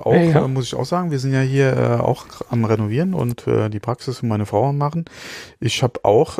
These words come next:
Speaker 1: äh, einiges geklebt, ja, was ich früher genagelt oder gebohrt hätte, ja, muss ich auch sagen. Also, äh, Kleben, äh, war wesentlich sauberer und schneller, als, äh,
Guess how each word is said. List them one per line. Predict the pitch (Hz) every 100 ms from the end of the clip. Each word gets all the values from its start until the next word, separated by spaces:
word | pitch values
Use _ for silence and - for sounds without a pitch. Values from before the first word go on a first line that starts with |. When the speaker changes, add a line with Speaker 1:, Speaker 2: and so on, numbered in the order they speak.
| -
Speaker 1:
äh, | 147 147 147 147 147 151 147 -
einiges | 113 127 160 165 -
geklebt, | 143 - 131 135 - -
ja, | 135 143
was | 139 135
ich | -
früher | - 147 151 156 156
genagelt | 147 127 117 135 160 165 - - _ _ _ _ -
oder | 135 139
gebohrt | 127 - - -
hätte, | 101 -
ja, | - - 117 - _
muss | 120 117
ich | -
auch | 135
sagen. | 113 104 101 110 - - - -
Also, | - 104 101 101 - _ _ _ _ _ _ _ _ _ _ _ _ _ _ _
äh, | 107 98
Kleben, | - - 117 165 175
äh, | 160 160 156 151 143
war | 139 139 143 131 117
wesentlich | 131 165 165 -
sauberer | - 143 160 156 160 160
und | 139 139
schneller, | - - 131 156 151 147
als, | 69 - -
äh, | 143 - 135 131